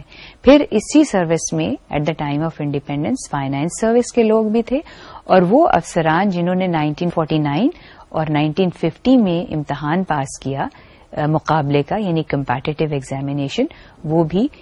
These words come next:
اس سروس میں شامل تھے۔ پولیس سروس آف پاکستان میں کون کون سے لوگ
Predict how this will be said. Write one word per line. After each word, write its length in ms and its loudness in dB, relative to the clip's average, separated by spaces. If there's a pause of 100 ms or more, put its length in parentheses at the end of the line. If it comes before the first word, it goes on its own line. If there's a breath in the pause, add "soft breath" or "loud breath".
(140 soft breath)
اس 280 -8
سروس 360 -4
میں 100 -4 (140)
شامل 280 -6
تھے۔ 160 -16 (1900 loud breath)
پولیس 280 8 (100)
سروس 360 6
آف 140 -2
پاکستان 680 0
میں 140 -2 (260)
کون 260 2
کون 200 -2
سے 160 -6
لوگ 160 -4